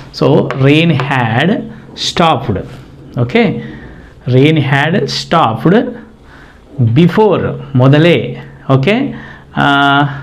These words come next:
we went to market. ಅಂದ್ರೆ ನಾವು ಮಾರ್ಕೆಟಿಗೆ ಹೋಗುವ ಮೊದಲೇ, before we went to market,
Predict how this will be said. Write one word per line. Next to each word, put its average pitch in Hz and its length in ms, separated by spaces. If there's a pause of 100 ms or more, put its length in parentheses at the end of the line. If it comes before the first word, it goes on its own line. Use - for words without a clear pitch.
(840)
we 185 360
went 131 400
to 147 240
market. 117 800 (240)
ಅಂದ್ರೆ 123 600 (220)
ನಾವು 123 140
ಮಾರ್ಕೆಟಿಗೆ 127 560
ಹೋಗುವ 127 440
ಮೊದಲೇ, 120 720
before 143 320
we 151 180
went 127 260
to 123 160
market, 123 540